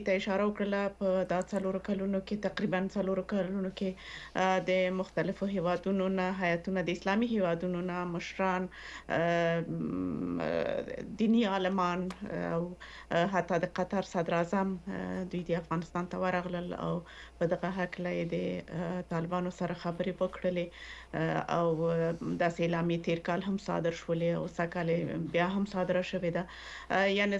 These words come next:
زه په مجموع کې، آه، دا یو ښه ګام بولم، ده ته یې ښه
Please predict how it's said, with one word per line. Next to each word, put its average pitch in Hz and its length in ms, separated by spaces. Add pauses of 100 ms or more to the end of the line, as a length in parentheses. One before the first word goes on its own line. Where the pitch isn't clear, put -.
زه 226 300 (100)
په 196 80
مجموع 196 480
کې، 208 160 (160)
آه، 180 440 (380)
دا 202 100
یو 196 200
ښه 214 220
ګام 202 220
بولم، 185 200
ده 196 80
ته 208 160
یې 208 160 (120)
ښه 214 60